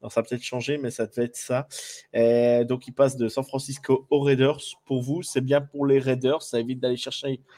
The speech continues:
un quarterback, parce qu'ils sont neuvième position, je crois, à la draft.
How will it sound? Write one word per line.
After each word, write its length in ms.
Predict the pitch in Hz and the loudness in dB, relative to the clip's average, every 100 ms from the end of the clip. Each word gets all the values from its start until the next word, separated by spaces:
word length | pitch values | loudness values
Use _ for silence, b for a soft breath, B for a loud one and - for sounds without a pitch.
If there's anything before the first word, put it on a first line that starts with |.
| _ _ _ _ | _ _ _ _
un 120 | 120 139 | -2 0
quarterback, 440 | 151 143 131 151 | 2 2 2 2
parce 100 | - | -2
qu'ils 160 | - - | -16 -8
sont 120 | 120 | -4
neuvième 500 | 123 127 135 143 139 | 0 0 0 -2 -2
position, 460 | 139 131 135 - 135 | -2 -2 -2 -4 -6
je 100 | - | 0
crois, 140 | 127 | 6
à 40 | 120 | 6
la 100 | 113 | 4
draft. 440 | 117 156 - | 2 -2 -4